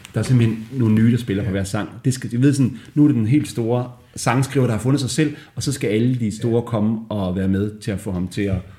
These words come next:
Speaker 1: at fremstå i al sin glans, ikke?
Speaker 2: Det skal så også siges, hvis du, hvis du har ret i, at, at det var sådan et øjebliks hov-, eller, øh, hvad skal man sige, overmod,
Speaker 1: Ja, det kan jeg
Speaker 2: han,
Speaker 1: jo
Speaker 2: han
Speaker 1: ikke
Speaker 2: gjorde
Speaker 1: vide.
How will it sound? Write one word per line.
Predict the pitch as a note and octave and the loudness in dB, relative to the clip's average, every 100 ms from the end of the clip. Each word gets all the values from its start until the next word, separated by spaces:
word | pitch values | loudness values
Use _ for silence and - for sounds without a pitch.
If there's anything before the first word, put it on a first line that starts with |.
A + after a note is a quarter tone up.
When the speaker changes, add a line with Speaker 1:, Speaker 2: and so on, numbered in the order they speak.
| - - | -12 -10
Speaker 1:
at | F#2+ | -4
fremstå | F#2+ F#2+ A2 | -4 -2 -2
i | F#2 | -2
al | F#2 | -2
sin | F2+ F#2 | -4 -6
glans, | G2+ F#2+ - | -4 -6 -4
ikke? | C3 - - _ C3+ | -8 -8 -20 _ -4
Speaker 2:
Det | B2 | -2
skal | B2 | -2
så | D3 | 0
også | D3+ - | 0 2
siges, | F3 F3+ | 4 2
hvis | C#3 B2+ | 0 -2
du, | D3 | -2
hvis | C3 | -2
du | C3+ | -2
har | B2 | -2
ret | B2+ D3+ | 0 0
i, | B2 | 0
at, | A2 B2 | -4 -8
at | A#2 | -6
det | B2 | -4
var | A2+ A2+ | -4 -4
sådan | A#2+ A#2 | -4 -4
et | G#2+ C3 | -6 -6
øjebliks | B2+ B2+ B2 | -4 -2 -2
hov-, | B2 C3+ C#3+ C#3 | 0 -2 -2 -4
eller, | A#2 G#2 | -6 -8
øh, | G#2+ C3 G#2 | -8 -12 -10
hvad | A2+ | -6
skal | A2 | -6
man | |
sige, | G#2+ A2+ | -2 -4
overmod, | A#2+ C3 C#3+ D3 | -2 0 4 6
Speaker 1:
Ja, | B2+ | 4
det | A2+ | 4
kan | G#2+ | 2
jeg | |
Speaker 2:
han, | |
Speaker 1:
jo | G2+ | 4
Speaker 2:
han | C3 | 4
Speaker 1:
ikke | C3+ | 6
Speaker 2:
gjorde | G#2 | 4
Speaker 1:
vide. | G2+ | 2